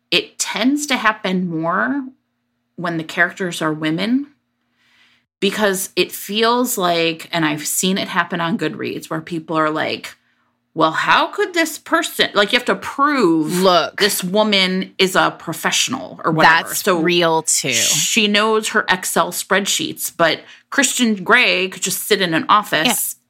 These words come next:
Speaker 2: Yeah.
Speaker 1: and we are told he's a billionaire and we believe it.
Speaker 2: I wrote a heroine who ha-, owned a business,
Speaker 1: Yeah.
Speaker 2: owned a shipping business. She is in her office multiple times
Speaker 1: Yeah.
Speaker 2: over the course of the book.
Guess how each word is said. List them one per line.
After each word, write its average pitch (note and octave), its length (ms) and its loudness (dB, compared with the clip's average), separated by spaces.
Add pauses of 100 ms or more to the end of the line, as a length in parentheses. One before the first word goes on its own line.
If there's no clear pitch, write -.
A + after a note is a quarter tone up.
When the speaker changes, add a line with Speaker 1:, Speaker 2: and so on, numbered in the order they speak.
(180)
Speaker 2:
Yeah. F#3 80 2
Speaker 1:
and F#3 160 -4
we G3+ 100 4
are F#3+ 60 4
told A#3 300 0
he's G3+ 180 0
a F#3+ 40 2
billionaire F#3 440 2
and D#3+ 120 -2
we D#3 80 0
believe D3+ 380 -4
it. - 180 -14 (200)
Speaker 2:
I B3 240 6
wrote F4+ 440 0
a C#4 80 4
heroine C#4+ 560 4
who C4+ 180 2
ha-, A#3 180 0 (120)
owned C4 360 4
a C4+ 80 0
business, G#3 760 0
Speaker 1:
Yeah. - 120 2
Speaker 2:
owned D#4 440 4
a A#3+ 80 2
shipping B3 640 2
business. C#3+ 680 -4 (480)
She - 260 4
is D#4 180 -2 (200)
in E4+ 240 4 (120)
her D4 260 2
office A3+ 640 2 (160)
multiple F4 800 2
times B3 720 2 (120)
Speaker 1:
Yeah. A3+ 100 4
Speaker 2:
over G#3+ 160 2
the G#3+ 100 2
course G3 320 2
of G3 140 -2
the F#3 80 2
book. F3+ 360 0